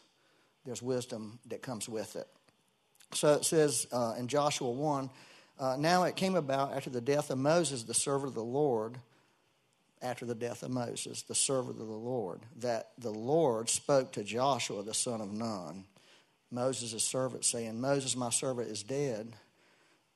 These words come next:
So now arise and cross this Jordan,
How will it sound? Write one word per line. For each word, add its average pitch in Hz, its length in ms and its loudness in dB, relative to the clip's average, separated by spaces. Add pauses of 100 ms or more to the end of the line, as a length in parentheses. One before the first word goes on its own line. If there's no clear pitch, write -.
(140)
So - 220 -2
now 139 320 2
arise 123 680 2 (240)
and 110 200 -6
cross 151 600 2
this 127 200 0
Jordan, 110 840 0